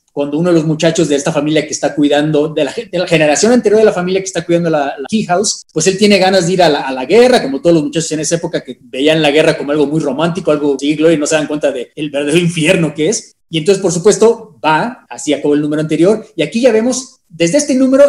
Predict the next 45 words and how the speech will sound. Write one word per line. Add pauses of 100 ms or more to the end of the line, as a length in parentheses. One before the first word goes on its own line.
en
ra-,
está
visto
desde
el
punto
de
vista
de,
de
unos
oficiales
alemanes
más
que
de
muchacho. (240)
De
hecho,
el
muchacho
aparece
nada
más
en
un
par
de
escenas.
Me
gustó
muchísimo,
¿no?
La,
la
verdad, (300)
la,
la
guerra
vista
desde
el
otro
punto.